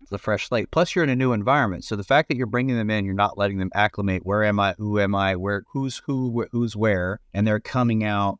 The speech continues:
and taking everything in for the first time. Tell me, like, 'cause that's very precarious. I, I, I would imagine you lower the, the level of whatever would exist previous if you hadn't decompressed them.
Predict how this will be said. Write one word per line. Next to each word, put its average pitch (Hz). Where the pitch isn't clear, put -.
and 95
taking 113
everything 104
in 98
for 98
the 92
first -
time. 90
Tell 120
me, 156
like, 110
'cause -
that's 113
very 92
precarious. -
I, 113
I, 101
I 101
would 104
imagine 127
you 117
lower 107
the, 92
the 98
level 98
of 87
whatever 95
would 95
exist 95
previous 120
if 92
you 90
hadn't 120
decompressed 135
them. 151